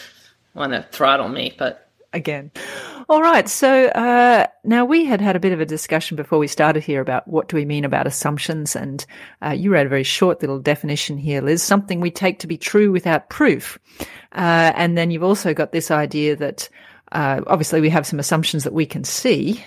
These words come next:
Speaker 2: and that we can articulate quite easily, but we also have, and both of your stories illustrate this, that we also have some implicit assumptions that maybe we don't even realize, uh, because we haven't had the mirror up to reflect on them, or people haven't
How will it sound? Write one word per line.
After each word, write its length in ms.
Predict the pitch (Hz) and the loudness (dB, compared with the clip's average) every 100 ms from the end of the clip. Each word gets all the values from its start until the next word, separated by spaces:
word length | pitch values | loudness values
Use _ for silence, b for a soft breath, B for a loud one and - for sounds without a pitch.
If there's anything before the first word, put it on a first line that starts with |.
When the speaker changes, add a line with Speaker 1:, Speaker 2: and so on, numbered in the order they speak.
| - | -14
Speaker 2:
and 380 | - 135 131 127 165 - | -10 -8 -8 -12 -14 -10
that 140 | 131 | -8
we 100 | 143 | -8
can 180 | 139 139 | -8 -8
articulate 560 | 135 226 208 143 143 | -4 -4 -2 -2 -4
quite 200 | - 139 | -2 0
easily, 400 | 151 190 - 139 | 2 2 0 -2
but 180 | 139 139 | -2 -2
we 120 | 160 | 2
also 300 | 160 180 - | 4 4 0
have, 260 | 143 139 143 | -2 -2 -4
and 240 | 135 135 | -6 -6
both 220 | - 156 160 | 0 0 0
of 80 | |
your 100 | 131 | -6
stories 360 | 139 - 139 135 | -6 -4 -4 0
illustrate 500 | 156 147 - 143 135 | 0 0 -4 -6 -2
this, 200 | 160 - B B B B B | -2 -2 B B B B B
that 180 | 165 165 | 0 2
we 120 | 170 | 4
also 340 | 165 185 190 156 | 6 4 4 0
have 260 | 160 156 | 2 0
some 360 | - 170 147 143 - | 0 0 0 -2 2
implicit 720 | 214 226 - 151 - 135 - - | 4 4 2 -2 -2 -4 -6 -6
assumptions 680 | 160 143 139 - 160 190 - B B | -4 -4 -4 -6 -6 -6 -8 B B
that 80 | 170 | -4
maybe 240 | 185 202 160 | 0 2 2
we 160 | 196 | 2
don't 180 | 208 156 | 2 0
even 420 | 147 143 139 143 - | -2 -6 -6 -8 0
realize, 640 | 185 190 127 - - - | 2 4 2 -2 -6 -6
uh, 220 | 151 135 131 | -6 -4 -4
because 360 | 143 - 139 | -6 -6 -6
we 100 | 143 | -6
haven't 560 | 139 156 147 170 - - _ 185 - - | -4 -4 -6 -8 -12 -14 _ -20 -20 -10
had 200 | - 151 | -6 -4
the 80 | 170 | -2
mirror 300 | 175 226 190 | 2 2 2
up 260 | 143 - - - | 0 -2 -6 -14
to 220 | - 156 | -2 0
reflect 420 | 151 147 196 202 | 0 0 -2 0
on 180 | 143 131 | -4 -4
them, 200 | 131 127 | -4 -6
or 160 | 127 127 | -8 -6
people 280 | 190 165 165 | -6 -4 -2
haven't 260 | 156 - | -2 -4